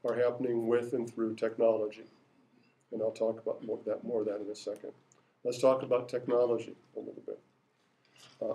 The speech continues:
another notion that I think is often misunderstood, and, and Todd touched on some of my own thinking about this already. We often tend to think of technologies as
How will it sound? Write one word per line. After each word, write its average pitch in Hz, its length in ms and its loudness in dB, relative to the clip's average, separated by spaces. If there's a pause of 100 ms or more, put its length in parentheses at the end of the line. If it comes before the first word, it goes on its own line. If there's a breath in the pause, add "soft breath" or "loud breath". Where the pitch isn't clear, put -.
another 143 300 10
notion 131 360 6
that 120 100 4
I 120 140 6
think 120 180 0
is 117 120 0
often 113 340 4
misunderstood, 110 840 -4
and, 107 200 -4
and 127 180 -4
Todd 147 260 4
touched - 280 -2
on 117 320 0
some 123 180 -4
of 117 60 -8
my 117 160 2
own 117 180 4
thinking 120 320 -4
about 110 300 0
this 107 220 -4
already. 104 360 -4 (1400 loud breath)
We 160 160 6
often 202 260 10
tend 180 180 6
to - 40 4
think 156 240 4
of - 140 2
technologies 127 920 4
as 117 360 2